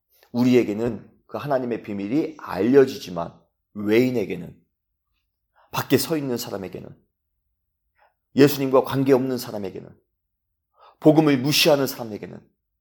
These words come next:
그 모든 것들이 다 알려지지 않는다라는 것입니다. 그래서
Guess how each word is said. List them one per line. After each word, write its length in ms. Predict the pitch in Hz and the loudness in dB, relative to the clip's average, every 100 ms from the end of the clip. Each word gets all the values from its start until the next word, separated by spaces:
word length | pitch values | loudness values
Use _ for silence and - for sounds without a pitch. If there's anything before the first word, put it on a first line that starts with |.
| _ _ _ _ _ _ _ _ _ _ _ _ | _ _ _ _ _ _ _ _ _ _ _ _
그 120 | 113 | -6
모든 260 | 98 113 110 | -4 0 0
것들이 340 | - 107 90 | -2 -4 0
다 440 | 110 165 - _ _ _ _ _ _ _ _ _ _ _ _ | 0 0 -6 _ _ _ _ _ _ _ _ _ _ _ _
알려지지 800 | 98 107 98 - - 147 - - | -2 0 0 -4 -6 -8 -8 -14
않는다라는 800 | 80 90 117 123 113 101 92 87 | -8 -2 0 0 0 -2 -4 -6
것입니다. 800 | - - 78 - - 90 - _ _ _ _ _ _ _ _ _ _ _ _ _ _ _ _ _ _ _ _ _ _ _ _ _ - _ | -12 -14 -18 -18 -20 -20 -20 _ _ _ _ _ _ _ _ _ _ _ _ _ _ _ _ _ _ _ _ _ _ _ _ _ -20 _
그래서 720 | 156 165 - 107 90 - | 6 6 6 0 -4 -4